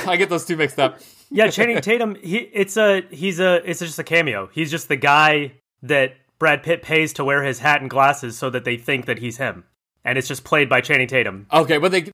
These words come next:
Speaker 1: the characters kept running by him, and Channing kinda caught a couple more jokes after that, too. But then we just
Speaker 2: Yeah,
Speaker 1: don't see
Speaker 2: but
Speaker 1: him
Speaker 2: it's just,
Speaker 1: anymore.
Speaker 2: it was just
Speaker 1: Okay.
Speaker 2: a cameo. He wasn't, he
Speaker 1: Okay.
Speaker 2: wasn't, like, an actual, an actual character.
Speaker 1: Okay.
Speaker 2: But, and it, to be fair, though, it, it, it, like, that specifically isn't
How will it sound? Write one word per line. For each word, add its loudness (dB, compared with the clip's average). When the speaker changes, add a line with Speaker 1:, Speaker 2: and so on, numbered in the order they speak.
Speaker 1:
the 0
characters -2
kept 0
running 0
by 4
him, -2
and -8
Channing -4
kinda 0
caught 0
a -4
couple -4
more -4
jokes -4
after -6
that, -6
too. -10
But -6
then -2
we -4
just -4
Speaker 2:
Yeah, 6
Speaker 1:
don't 2
see -2
Speaker 2:
but 4
Speaker 1:
him 6
Speaker 2:
it's 0
just, 2
Speaker 1:
anymore. -2
Speaker 2:
it 6
was 4
just 0
Speaker 1:
Okay. 0
Speaker 2:
a -2
cameo. 4
He -2
wasn't, 0
he -12
Speaker 1:
Okay. 0
Speaker 2:
wasn't, 0
like, 0
an -2
actual, -4
an -10
actual -4
character. -6
Speaker 1:
Okay. 0
Speaker 2:
But, -12
and -2
it, -10
to 0
be 2
fair, 4
though, 6
it, 4
it, 0
it, 2
like, 2
that 4
specifically -2
isn't -4